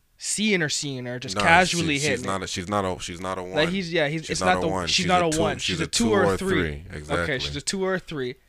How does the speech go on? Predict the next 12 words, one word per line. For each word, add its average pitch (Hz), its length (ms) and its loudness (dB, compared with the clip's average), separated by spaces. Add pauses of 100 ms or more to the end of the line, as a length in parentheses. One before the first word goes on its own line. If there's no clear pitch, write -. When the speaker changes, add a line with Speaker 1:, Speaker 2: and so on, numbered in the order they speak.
(460)
Speaker 1:
and 139 280 -2 (220)
I 175 220 8
like 170 340 4
her, 127 160 -8
and 139 160 -4
I 156 80 2
want 151 220 2
her 143 80 -2
to 139 80 -4
be 135 160 -4
a 120 60 -2
one. 120 340 -4